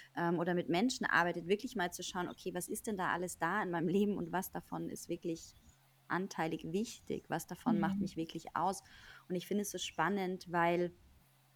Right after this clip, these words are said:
Speaker 1: wir uns ja wirklich sehr im Außen definieren. Das heißt, ne, wenn wir irgendwie erstmal darüber reden, wer sind wir, was machen wir, dann reden wir über Beruf, dann reden wir darüber, wo wir leben, vielleicht erzählen wir uns
Speaker 2: Mhm.
Speaker 1: auch noch, welches Auto wir fahren.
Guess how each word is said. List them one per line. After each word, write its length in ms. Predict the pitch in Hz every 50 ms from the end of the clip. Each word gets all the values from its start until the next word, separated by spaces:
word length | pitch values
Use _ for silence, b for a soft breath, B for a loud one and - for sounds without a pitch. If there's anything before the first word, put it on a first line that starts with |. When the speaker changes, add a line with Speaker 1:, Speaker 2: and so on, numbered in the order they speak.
| _ - - - -
Speaker 1:
wir 180 | 170 175 160
uns 160 | 170 180 -
ja 180 | 180 165 156 156
wirklich 460 | 175 202 220 233 233 - 190 170 -
sehr 220 | - 170 165 151 139
im 100 | 156 -
Außen 540 | - - 143 156 - - 156 156 156 156 b b b b b b b b _ -
definieren. 600 | 170 165 160 - 165 165 160 156 156 156 151 151
Das 160 | 151 160 - -
heißt, 460 | 165 165 165 - - - - - - -
ne, 300 | - - - - 196 247 233
wenn 160 | 202 185 185
wir 80 | 202 -
irgendwie 220 | - 175 175 170
erstmal 300 | - - - - 185 180
darüber 280 | 170 170 165 170 170 170
reden, 280 | 175 196 214 208 202 170
wer 120 | 170 165
sind 220 | 165 190 240 254
wir, 100 | - 180
was 160 | 170 175 - -
machen 320 | 170 208 226 - 202 190
wir, 240 | 175 175 170 165 165 b b b b b b
dann 120 | - 175 175
reden 240 | 170 185 180 180
wir 80 | 170 -
über 140 | - 170 160
Beruf, 440 | 160 165 165 175 196 240 269 262 -
dann 140 | - 170
reden 200 | 160 170 180 180
wir 60 | 165 147
darüber, 340 | 156 151 165 165 170 165
wo 160 | 160 170 170 165
wir 120 | 175 165
leben, 420 | 170 175 180 214 254 247 226 208
vielleicht 380 | - - 165 147 170 - - -
erzählen 300 | - - 226 196 185 208
wir 60 | 196
uns 100 | 196 190
Speaker 2:
Mhm. 40 | -
Speaker 1:
auch 60 | -
noch, 140 | 160 175 160
welches 280 | 170 160 170 156 - -
Auto 260 | - 220 - 233 190
wir 120 | 180 175
fahren. 380 | - - 160 160 165 170 180